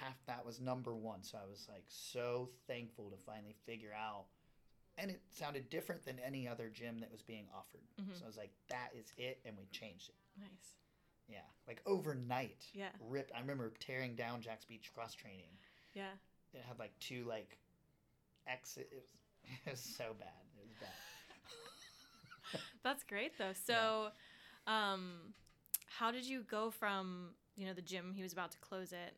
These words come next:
Speaker 2: How did you turn it into a successful business with three locations? It's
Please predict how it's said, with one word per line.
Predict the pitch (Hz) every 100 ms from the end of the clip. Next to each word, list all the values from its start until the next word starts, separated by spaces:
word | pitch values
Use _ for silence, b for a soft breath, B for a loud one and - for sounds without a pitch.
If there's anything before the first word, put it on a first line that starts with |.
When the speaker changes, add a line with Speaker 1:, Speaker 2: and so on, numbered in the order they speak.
| -
Speaker 2:
How | - 208
did | 214 202
you |
turn | 196 190
it | 185
into | 180 185 185 185
a |
successful | - 190 185 180 185
business | 185 185 185 -
with | 185 185 - -
three | 190
locations? | 185 185 185 185 190 180 185 - - B B B B B B B B B B B _ - 294 -
It's | 285